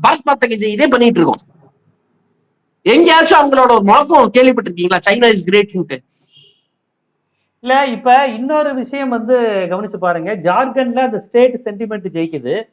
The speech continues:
Speaker 2: மராத்தா வந்து உங்களுக்கு நல்லா தெரியும், லாங்குவேஜ், ஸ்டேட், இந்த சென்டிமெண்ட்டுக்கு ரொம்ப பேர் போனது. மராத்தா, மராத்தியர், வீர சிவாஜி, இந்த சென்டிமெண்ட்ல தான் பால் தாக்கரே, சிவசேனா வந்து அங்க ரொம்ப ஒரு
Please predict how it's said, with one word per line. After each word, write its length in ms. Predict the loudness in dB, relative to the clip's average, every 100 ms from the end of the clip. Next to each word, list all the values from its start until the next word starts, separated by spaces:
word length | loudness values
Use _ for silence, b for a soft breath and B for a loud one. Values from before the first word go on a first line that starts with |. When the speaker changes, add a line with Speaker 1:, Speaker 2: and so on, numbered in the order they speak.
| _ _ _ _ 0
Speaker 2:
மராத்தா 560 | 2 2 0 0 0
வந்து 440 | 0 -4 -4 -2 -2
உங்களுக்கு 280 | -2 -4
நல்லா 200 | -2 -2
தெரியும், 460 | -2 -4 -4 -4 0
லாங்குவேஜ், 720 | 0 0 -2 2 2 0 -8 -20 _
ஸ்டேட், 600 | _ 2 2 2 -2 _ _ _ _ -14
இந்த 240 | -6 -4 -2
சென்டிமெண்ட்டுக்கு 720 | -4 -4 -2 -2 -4 -4 -2
ரொம்ப 360 | -2 0 0
பேர் 280 | 2 2 2
போனது. 300 | -2 -4 -6
மராத்தா, 720 | -2 0 0 -2 -2 -2 -2
மராத்தியர், 760 | -2 0 0 -2 -4 2 2 0 -8
வீர 300 | -4 -4 -4
சிவாஜி, 720 | -6 -2 0 -2 -4 -6 -8 _ _ _
இந்த 320 | -8 -2 0 0
சென்டிமெண்ட்ல 580 | -2 -2 -2 -2 -2
தான் 540 | 0 2 2 0 -2 -2
பால் 240 | 0 0 2
தாக்கரே, 580 | -2 0 -2 0 -4 -6
சிவசேனா 560 | -10 -8 -6 -4 -4
வந்து 220 | -6 -4 -4
அங்க 160 | -4
ரொம்ப 340 | -6 -2 -2 0
ஒரு 300 | -2 -6